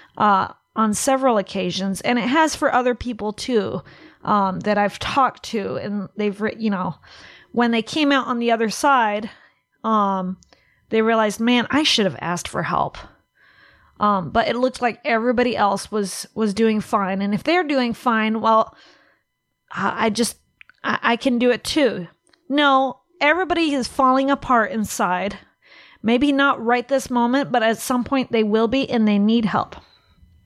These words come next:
So, uh, what you need to do is when you are falling apart, or even before you get to, like,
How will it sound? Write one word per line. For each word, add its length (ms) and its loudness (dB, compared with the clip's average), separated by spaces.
So, 380 0
uh, 560 4
what 260 0
you 80 0
need 160 2
to 60 -4
do 340 0
is 500 2
when 480 4
you 320 2
are 400 2
falling 440 0
apart, 680 -2
or 120 4
even 460 0
before 400 0
you 160 2
get 300 -2
to, 240 -6
like, 340 -4